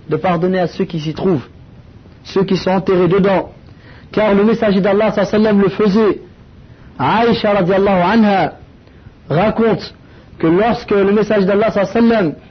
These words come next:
c'était, euh, le jour où il devait se trouver chez elle,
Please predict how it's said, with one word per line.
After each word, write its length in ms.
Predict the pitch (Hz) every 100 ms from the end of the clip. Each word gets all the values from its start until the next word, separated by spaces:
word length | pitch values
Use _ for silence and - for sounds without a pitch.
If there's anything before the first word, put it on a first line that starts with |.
| - - - -
c'était, 680 | - 185 180 208 196 156 - - - - -
euh, 540 | 156 156 151 147 147
le 180 | 147 175
jour 260 | 160 233 220
où 60 |
il 60 | 202
devait 180 | 196 196
se 100 | 196
trouver 240 | 196 196
chez 180 | - 180
elle, 400 | 160 220 233